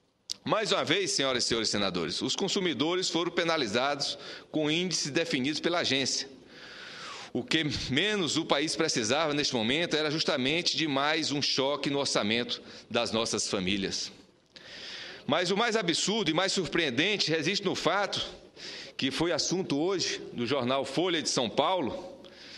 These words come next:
em que a aneel autorizou o reajuste, pasmem,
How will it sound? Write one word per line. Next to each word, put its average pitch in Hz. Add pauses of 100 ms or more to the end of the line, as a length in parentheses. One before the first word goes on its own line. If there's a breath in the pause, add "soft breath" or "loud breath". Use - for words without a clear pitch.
(640 loud breath)
em 120
que 196
a 208
aneel 180
autorizou 202
o 180
reajuste, 180 (200)
pasmem, 123